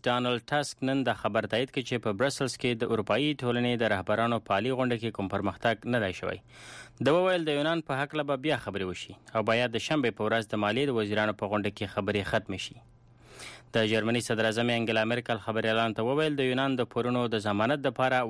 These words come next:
وخت ډیر کم دی، باید ټوله هڅه دا وي چې د شنبې په ورځ دا مسله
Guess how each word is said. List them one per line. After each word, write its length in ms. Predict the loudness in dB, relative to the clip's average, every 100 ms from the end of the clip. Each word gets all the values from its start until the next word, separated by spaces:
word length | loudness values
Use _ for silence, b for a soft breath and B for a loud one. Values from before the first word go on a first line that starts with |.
| 0
وخت 240 | -2 -2
ډیر 100 | -2 0
کم 160 | 0 0
دی، 100 | 0 0 0
باید 320 | 0 0 -6 -12
ټوله 280 | -2 0 2 0
هڅه 260 | -2 0
دا 80 | 2
وي 100 | 2 -2
چې 80 | -4
د 100 | -4 -2
شنبې 200 | 0 0
په 60 | 2
ورځ 160 | 0 2 0
دا 140 | 0
مسله 340 | 0 0 0